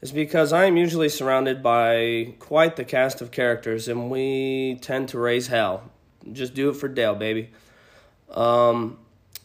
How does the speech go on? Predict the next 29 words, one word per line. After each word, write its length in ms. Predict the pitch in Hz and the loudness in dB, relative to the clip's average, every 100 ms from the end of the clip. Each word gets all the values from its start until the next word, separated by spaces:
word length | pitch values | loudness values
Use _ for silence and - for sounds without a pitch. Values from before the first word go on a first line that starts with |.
| _ _ _ _ - _ _ _ | _ _ _ _ -20 _ _ _
I'm 200 | 120 127 | -4 -4
starting 320 | - 175 170 156 | -2 0 0 0
this 120 | 139 | 0
podcast 600 | 147 135 135 139 127 127 | 2 2 2 2 4 2
so 400 | - 139 127 123 | -2 0 0 0
some 400 | - - 156 156 | -2 0 2 2
of 100 | 139 | 0
the 140 | 127 | -4
stories 920 | 120 - 160 165 170 165 160 160 156 | -4 -2 0 2 4 4 4 2 0
and 220 | 156 113 120 | -4 -6 -4
some 160 | 156 | -4
of 80 | 139 | -2
the 100 | 120 | -2
experiences 760 | 110 - 156 156 151 151 139 135 | -4 -4 0 2 0 -2 -4 -2
that 100 | 113 | -2
we've 180 | 120 | -2
been 180 | 135 147 | 0 0
through 180 | 147 151 | 0 -2
together 680 | 143 139 135 139 139 143 - - - - _ _ - | 0 0 2 2 2 0 -6 -20 -20 -20 _ _ -6
can 240 | 147 127 | -4 -2
be 320 | 127 123 120 | 0 0 0
talked 360 | 117 165 160 160 | 0 2 2 2
about, 600 | 143 139 139 135 - - - _ _ _ - | 0 2 2 0 -6 -20 -20 _ _ _ 0
basically 560 | 165 170 175 - 147 | 0 2 -2 0 0
for 560 | 143 131 127 123 110 - - | 0 0 2 4 2 -4 -6
your 720 | 131 139 135 131 127 127 123 | 2 4 4 2 2 0 -2
comic 440 | - 131 127 120 | -2 0 0 -2
relief. 540 | 113 143 214 220 - - _ _ _ _ _ _ - | -2 2 2 2 -8 -20 _ _ _ _ _ _ -6
Um, 560 | 156 156 156 156 160 | 2 4 6 4 0